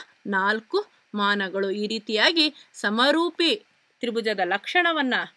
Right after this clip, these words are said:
ಬಳಸಿ ನಾವು ಈ ಒಂದು ಬಾಹುವಿನ ಅಳತೆಯನ್ನ ಸುಲಭವಾಗಿ ಕಂಡುಹಿಡಿಯಬಹುದಾಗಿದೆ. ನಾವಿಲ್ಲಿ ಈ ಒಂದು ಸಮಸ್ಯೆಯಲ್ಲಿ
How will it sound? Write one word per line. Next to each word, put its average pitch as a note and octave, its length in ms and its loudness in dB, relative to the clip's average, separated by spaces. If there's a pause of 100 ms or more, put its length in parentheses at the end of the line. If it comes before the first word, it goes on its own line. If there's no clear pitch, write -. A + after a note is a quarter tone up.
(160)
ಬಳಸಿ A3+ 360 0 (420)
ನಾವು C4+ 240 2 (460)
ಈ - 20 0 (140)
ಒಂದು G#3 180 -4 (100)
ಬಾಹುವಿನ C#4 400 2 (120)
ಅಳತೆಯನ್ನ G3 460 0 (260)
ಸುಲಭವಾಗಿ C4 640 2 (280)
ಕಂಡುಹಿಡಿಯಬಹುದಾಗಿದೆ. F3+ 1120 -2 (460)
ನಾವಿಲ್ಲಿ D#4 400 0 (400)
ಈ C#4 140 2 (200)
ಒಂದು D4+ 220 4 (640)
ಸಮಸ್ಯೆಯಲ್ಲಿ B3+ 720 0